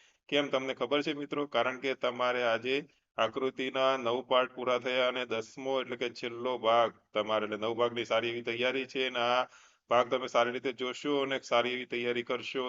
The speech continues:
એટલા માટે ભોલુરામ ખુશ છે. શું કહે છે કે આપ તો સારી એવી તૈયારી કરી જ છે, પણ જો નવા હો આ ચેનલ પર ને તમારે જો પરીક્ષામાં પૂર્ણ સફળતા મેળવવી હોય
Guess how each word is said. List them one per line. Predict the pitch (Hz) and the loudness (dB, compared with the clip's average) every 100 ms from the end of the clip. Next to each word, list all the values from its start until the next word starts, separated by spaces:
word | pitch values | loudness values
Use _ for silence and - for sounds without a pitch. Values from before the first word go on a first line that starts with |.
| 123 | -2
એટલા | 110 120 120 | -2 0 0
માટે | 123 123 | 0 -2
ભોલુરામ | 120 113 117 117 117 | -6 -4 0 0 0
ખુશ | 113 120 113 | -4 -6 -6
છે. | - | -6
શું | 101 147 | -6 -6
કહે | 147 135 | -4 -2
છે | 120 | -2
કે | 113 120 | -4 0
આપ | 110 113 - | 2 2 -2
તો | - 127 131 - - _ - - | -6 -2 -4 -8 -20 _ -20 -8
સારી | - 120 | 0 0
એવી | 123 | 0
તૈયારી | 120 120 123 127 | -4 -2 -2 -2
કરી | 127 117 135 | 0 0 -2
જ | 135 | -6
છે, | 147 139 | -4 -4
પણ | - 123 123 | -2 -4 -2
જો | 131 | -4
નવા | 123 117 131 | 0 4 6
હો | 131 135 | 6 4
આ | 127 | 2
ચેનલ | 127 127 123 | 0 -4 -4
પર | - 123 | -4 -4
ને | 127 | -4
તમારે | 123 120 123 131 143 | -2 0 2 4 2
જો | 151 | 0
પરીક્ષામાં | 151 143 139 139 135 | -2 -4 0 0 -2
પૂર્ણ | 131 131 | -2 -4
સફળતા | 123 120 120 117 110 | -4 -4 -4 -2 -4
મેળવવી | 113 120 123 135 | -2 -4 -4 -4
હોય | 127 143 | 0 0